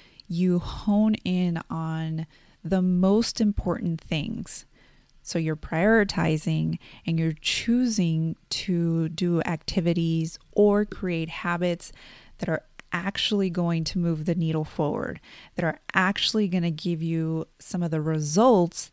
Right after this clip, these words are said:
that you really want. When we are feeling off or stressed or feeling like things are falling through the cracks or things are not getting done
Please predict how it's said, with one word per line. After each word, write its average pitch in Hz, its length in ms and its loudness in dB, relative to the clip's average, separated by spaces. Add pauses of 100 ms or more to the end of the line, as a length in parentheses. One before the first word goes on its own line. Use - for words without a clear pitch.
that 165 140 0
you 170 160 0
really 156 380 0
want. 156 560 -4 (880)
When 190 220 4
we 208 140 6
are 226 100 4
feeling 175 540 -2 (240)
off 151 460 0
or 175 260 -4
stressed - 800 -4
or 175 380 -4
feeling 180 340 -2
like 156 260 -2
things 160 240 -4
are 151 80 -4
falling 156 340 -6
through - 180 -6
the - 80 -4
cracks - 680 -4 (380)
or 190 80 2
things 175 220 0
are 165 80 0
not 156 200 -4
getting 151 320 -4 (120)
done 170 480 0